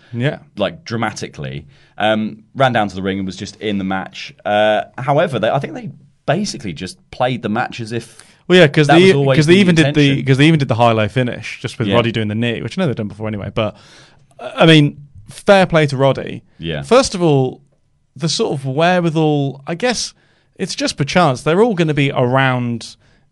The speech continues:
Speaker 1: the room when they discuss the match. So,
Speaker 2: Yeah.
Speaker 1: you know, didn't miss a beat.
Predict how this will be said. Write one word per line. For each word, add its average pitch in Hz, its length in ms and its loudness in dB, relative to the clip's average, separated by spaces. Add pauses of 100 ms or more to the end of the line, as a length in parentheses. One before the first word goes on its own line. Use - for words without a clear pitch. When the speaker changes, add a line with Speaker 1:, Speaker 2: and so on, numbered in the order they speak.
(200)
Speaker 1:
the 131 220 0
room 120 480 4
when 117 180 -2
they 117 120 -2
discuss 113 380 -4
the 117 100 -8
match. 120 460 -6
So, 139 200 4
Speaker 2:
Yeah. 135 100 2 (520)
Speaker 1:
you 175 120 0
know, 113 200 0 (100)
didn't 202 240 4
miss 180 200 -2
a 170 60 0
beat. 131 360 -4